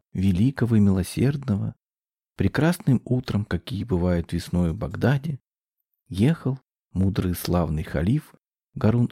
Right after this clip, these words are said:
аль-Рашид, да будет благословенна его память, с верным визирем Джабекиром по базару своего города. По узким улицам длинными, бесконечными нитями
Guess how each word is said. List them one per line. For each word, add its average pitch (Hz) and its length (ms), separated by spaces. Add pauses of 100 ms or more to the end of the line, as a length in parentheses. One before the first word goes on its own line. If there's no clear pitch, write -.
аль-Рашид, 107 680 (440)
да 92 160
будет 101 320
благословенна 101 760
его 101 220
память, 90 540 (420)
с - 140
верным 92 400
визирем 110 680 (360)
Джабекиром 117 960 (380)
по 85 120
базару 113 600 (160)
своего 87 480
города. 76 560 (1000)
По 87 100
узким 101 500
улицам 131 600 (260)
длинными, 113 760 (240)
бесконечными 92 840
нитями 117 640